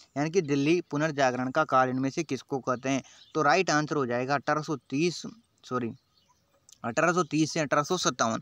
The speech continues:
क्योंकि भाई सत्तावन तक तो हम अंग्रेजों से लड़ते रहे ना, लेकिन फिर सत्तावन पर आकर हम रुक गए भाई, उन्होंने वापस फिर कब्जा कर लिया था। तो अठारह सौ तीस से और सत्तावन तक जो, का जो काल है वही क्या है, दिल्ली पुनर्जागरण काल है। यानी कि दिल्ली पहले क्या थी,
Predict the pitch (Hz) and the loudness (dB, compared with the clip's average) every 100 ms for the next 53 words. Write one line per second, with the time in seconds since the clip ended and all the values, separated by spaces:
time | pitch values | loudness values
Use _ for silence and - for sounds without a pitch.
0 | - - - 170 220 233 208 190 202 196 | -8 -18 -2 0 4 4 2 2 2 4
1 | 180 165 196 175 156 147 151 156 127 123 | 2 2 2 2 2 0 0 2 0 2
2 | 151 147 151 160 - - 151 185 190 185 | 2 4 2 -2 -8 -6 -2 0 0 0
3 | 180 175 170 156 160 120 127 147 180 143 | 0 2 2 2 4 2 2 0 2 2
4 | 117 139 156 147 143 156 135 127 147 - | 2 0 2 2 0 0 2 2 0 -4
5 | 170 156 120 170 151 120 117 120 123 - | 0 0 2 0 2 0 0 0 -2 -4
6 | - - 175 165 156 208 214 226 - 165 | -14 -8 0 0 2 0 2 0 0 -2
7 | 185 196 - 139 165 - 165 160 - 170 | 0 -2 -2 0 0 0 -2 -2 -2 0
8 | 185 180 156 147 147 156 143 _ 165 160 | 2 2 0 -2 2 0 0 _ 2 4
9 | 165 160 139 147 143 127 - - - - | 2 2 4 4 4 0 -6 -14 -14 2
10 | 151 196 175 147 180 147 147 214 - 143 | 4 4 4 4 2 2 2 0 -2 0
11 | 131 123 120 123 170 - 123 117 117 135 | 0 2 0 0 -4 -2 2 2 2 2
12 | 131 190 196 156 160 156 156 170 143 123 | 0 0 0 2 2 4 2 4 4 4
13 | 123 147 | 2 -2